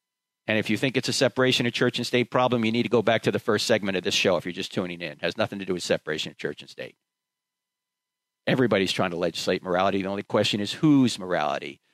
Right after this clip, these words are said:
This lady goes on to say this, But do not use your religious belief to argue that your right to free speech is infringed upon when you are asked to bake a cake for a same-sex couple,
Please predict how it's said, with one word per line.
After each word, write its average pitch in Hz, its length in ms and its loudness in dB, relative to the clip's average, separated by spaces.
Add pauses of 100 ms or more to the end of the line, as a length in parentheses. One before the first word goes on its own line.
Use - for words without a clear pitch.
This - 160 -2
lady 135 200 6
goes 127 160 4
on 131 180 2
to 120 60 2
say 123 260 4
this, 117 300 2
But - 420 0 (580)
do 160 80 6
not 202 260 4
use 214 220 2
your 202 140 2
religious 170 480 4
belief 147 320 2
to - 120 0
argue 151 340 2
that 123 120 2
your 160 180 4
right 170 220 2
to 139 100 0
free 170 260 0
speech - 380 0
is 139 140 0
infringed 170 460 -4
upon 113 320 0
when 117 100 -2
you 147 100 2
are 143 140 0
asked 156 220 2
to 131 80 0
bake 175 240 0
a 233 80 -2
cake 147 320 0
for 123 160 2
a 117 40 2
same-sex 165 540 -2
couple, 113 380 0